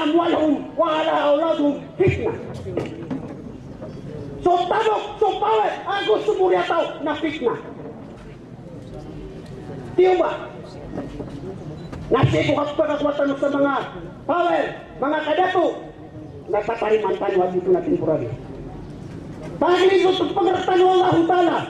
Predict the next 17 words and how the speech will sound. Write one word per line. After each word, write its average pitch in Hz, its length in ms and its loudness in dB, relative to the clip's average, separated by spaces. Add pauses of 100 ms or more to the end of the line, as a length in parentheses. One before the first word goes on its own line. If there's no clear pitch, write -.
(160)
Na 320 240 0
di 349 160 8
mabaliso 392 560 4
tabok, 415 320 0 (320)
di 320 160 0
mabaliso, 381 720 2 (160)
mahamuri 381 640 4
atau 349 240 2
tanu, 294 180 2 (140)
ama 302 320 2
kabanang 285 400 2
banci 247 320 -4
ku 247 80 -6
panurutan 226 480 2
tanu 196 320 2
Allah 180 240 4
Ta'ala. 147 260 0